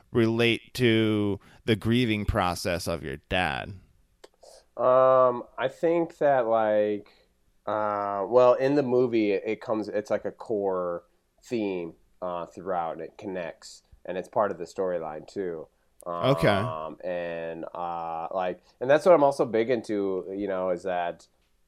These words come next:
Speaker 2: uh, uh, movies, when you look at the surface, they'll have their, their storyline, but then when you say, you know, "What's it really about?" that's when you get to, like, uh,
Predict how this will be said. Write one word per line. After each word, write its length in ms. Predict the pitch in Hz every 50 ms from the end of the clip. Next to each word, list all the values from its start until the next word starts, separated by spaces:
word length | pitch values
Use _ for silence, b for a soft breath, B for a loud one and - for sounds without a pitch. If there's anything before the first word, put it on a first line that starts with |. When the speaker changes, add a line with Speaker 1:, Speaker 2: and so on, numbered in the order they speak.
| - _ _ _ _ _ -
Speaker 2:
uh, 120 | 104 98 - - 107
uh, 40 | 110
movies, 800 | 110 101 113 123 139 165 170 156 143 127 120 113 110 - - - _
when 140 | 104 113 117
you 80 | 117
look 140 | 123 123 123
at 80 | 123 92
the 60 | 104
surface, 560 | 90 - - 135 135 139 135 - 113 107 - -
they'll 180 | 107 104 98
have 240 | 110 110 107 104 92
their, 380 | 104 120 98 95 92 92 90 85
their 260 | 85 101 95 95 92
storyline, 840 | - - - - 127 113 110 107 101 92 87 85 82 78 78 78 80 - _ _ _ _ _
but 160 | 107 107 92 90
then 200 | 107 107 104 104
when 80 | 104 107
you 100 | 104 101
say, 420 | - - 104 98 95 95 92 92
you 60 | 92
know, 120 | 90 87 90
"What's 220 | 101 127 123 -
it 80 | 127 107
really 360 | 95 104 120 135 160 156 135
about?" 520 | 113 90 101 95 92 92 92 95 90 - _ _ _ _ _ _ _
that's 280 | 107 107 110 107 - 120
when 80 | 107
you 100 | 107 104
get 220 | 95 101 92 - -
to, 120 | - 95
like, 320 | 90 87 87 87 85 -
uh, 400 | - 87 85 82 82 82 82 82